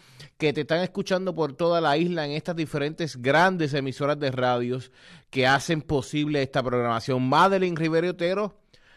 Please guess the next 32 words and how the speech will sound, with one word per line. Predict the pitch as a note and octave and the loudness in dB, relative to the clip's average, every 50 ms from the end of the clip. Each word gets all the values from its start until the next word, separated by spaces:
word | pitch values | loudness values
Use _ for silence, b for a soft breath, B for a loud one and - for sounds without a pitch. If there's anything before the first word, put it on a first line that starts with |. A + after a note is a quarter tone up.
| b b A#2 b _ - | b b -20 b _ 0
es | F3 E3 E3+ F#3 F#3+ F3+ - F3+ | 4 4 6 6 4 0 -2 -4
una | F#3+ F3 D#3+ D#3 | -4 -2 -2 -2
mujer | D#3 D#3+ D3+ C#3+ D3+ D3+ D#3+ E3 E3+ | 0 0 0 0 2 0 0 0 0
ver-, | D#3 C#3+ C3+ C3 C3 B2 | 0 0 0 0 -2 -2
verdaderamente | C3+ C#3 C3 B2+ B2 B2+ C3+ D3 C#3+ D3 D3+ D3+ D3 D#3 C#3+ | -2 -2 0 2 2 2 2 2 2 0 -2 -4 -4 -6 -4
que | B2 C3 C3 | -2 -2 0
da | B2 C3 C#3+ D3+ | 2 4 4 4
del | D#3 D3 C#3 C3 | 4 2 0 -4
todo | - - D#3+ E3 E3+ F3 F3 E3+ F3 | -2 0 2 2 2 2 0 -2 -4
por | - - D#3+ D3+ | -2 -2 0 0
el | D3 C3 | 0 -2
todo | - - D#3+ D#3 D#3 C#3+ B2 A2 G2+ F2+ - - _ _ _ _ _ _ _ _ _ _ _ - - - | -2 0 2 4 4 4 2 0 -2 -4 -8 -16 _ _ _ _ _ _ _ _ _ _ _ -20 -12 -4
para | - C3 B2+ B2+ B2 | 0 2 4 4 2
poder | G#2+ B2 B2 B2+ C3+ D3+ - B2 | 2 2 2 2 0 -2 -4 -2
tener | - C#3+ C3+ C#3 C#3+ | 0 0 0 0 0
un | - D#3 C#3+ C#3 | -4 -6 -8 -6
programa | B2+ C3 C3 B2+ B2+ C3 C#3 C#3+ | -4 -2 0 0 2 2 2 0
de | C#3 C3 | 0 0
excelencia, | A#2+ - - - B2+ A#2 C3+ D#3 F#3 G3 F#3 - G3 F#3+ F#3+ F#3 F3+ B B B B B B B | -2 -4 -6 -4 -2 0 0 0 0 -2 -2 -2 -2 -2 -2 -2 -4 B B B B B B B
un | D#3 D#3+ F3 E3 | -6 -6 -4 -4
programa | - F3 D#3 C#3+ C#3+ D3 D3+ D#3+ D#3+ D3+ - - | -2 0 2 2 2 2 2 2 0 -2 -2 -4
que | - D3+ C3+ B2+ | -2 0 0 0
eduque, | B2 B2 D#3 F#3 G3+ F3+ - - - F#3 F#3 F#3 F#3 - - | 2 4 4 2 2 0 -6 -4 -2 -2 -2 -2 -4 -8 -8
un | D3+ D3+ D3+ D#3 D3+ | -6 -6 -6 -4 -2
programa | D#3+ D3+ C#3+ C#3 C#3+ C3 - D3+ D3+ D3+ D#3 D#3 D3+ C#3+ - - b b b b b b | 0 0 0 0 -2 0 0 0 2 2 0 -2 -2 -4 -6 -12 b b b b b b
que | - D3 C#3+ C#3 | -6 -4 -2 -2
entretenga | C#3+ B2 - C#3+ C3+ C3 B2+ - - G3 G#3 G#3 G3+ G3+ G3 F3+ F#3 F3+ F#3 E3+ - _ _ - | -2 -4 -4 -4 -4 -4 -4 -2 -2 0 0 0 -2 -2 0 0 2 2 2 0 -2 _ _ -6
y, | D#3+ C#3 B2+ | -4 -2 -2
sobre | - - C#3+ B2 A#2+ B2 A#2+ A2+ G2 | -2 -2 -4 -2 -2 -2 -4 -6 -6
todo, | - - C#3 D3 D#3 C3 A2+ G#2 F#2 E2 - - b b b b b b _ - | -8 -8 -6 -4 -2 -2 -2 -2 -4 -8 -16 -20 b b b b b b _ -6
un | A#2+ C3 C#3+ D#3 D#3+ D#3+ | -4 -4 -2 -4 -6 -6
programa | - D#3 D3 C#3 C3+ C3+ C#3+ D3+ D#3 D3+ C#3+ B2 A2 G2 F#2 F2 - | -6 -4 -2 -2 -2 -2 -2 -2 0 -2 -2 -2 -4 -8 -10 -12 -16